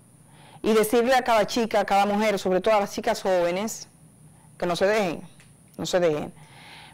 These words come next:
Muchas investigaciones, eh, judiciales para este tipo de, de casos suelen ser muy complicadas, muy complejas, porque es difícil acreditarlos. Pero ahora con el WhatsApp y todo, y aparece gente que escribe de mana-, de manera clara.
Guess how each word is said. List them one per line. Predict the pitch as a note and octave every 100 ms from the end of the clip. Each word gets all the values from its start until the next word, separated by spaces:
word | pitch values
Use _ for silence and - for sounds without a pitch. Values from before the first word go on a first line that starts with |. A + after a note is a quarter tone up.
| -
Muchas | G#3+ C4+ F#4 D#4+ B3 -
investigaciones, | A#3 A3+ G#3 G#3 G3+ - G#3+ A#3 A#3+ G#3 - -
eh, | G3 F#3 F3
judiciales | F#3+ F#3+ - A3 A#3+ G3+ F#3+
para | F#3+ F#3+
este | F#3+ G#3+
tipo | A3 G#3+ G3+
de, | F#3 E3+ E3
de | F#3
casos | G3+ G#3+ G3
suelen | G3 G3
ser | G#3
muy | G3+ B3+
complicadas, | G#3+ F#3 F3+ - G#3+ F3
muy | F3+
complejas, | - F#3 F#3 G#3 D#3+ E3 - - - -
porque | G3 A3
es | A3+
difícil | G#3+ B3 A3+ F#3 E3+
acreditarlos. | - E3+ D#3+ G#3 A#3 D#3 D3+ - - - - - - - -
Pero | A3 A3
ahora | A3 C4
con | C4 A3+ G#3
el | F#3
WhatsApp | F3 E3+ - A#3 A#3 G#3+
y | F#3 F3
todo, | A3 G#3+
y | G3
aparece | G3+ A3+ C#4
gente | D#4 D#4+ C#4
que |
escribe | A3+ - A#3+ D4
de | B3+
mana-, | G3+ A3+ -
de | G3
manera | F#3 F#3+ G3+
clara. | F3 D3+ D3+ D#3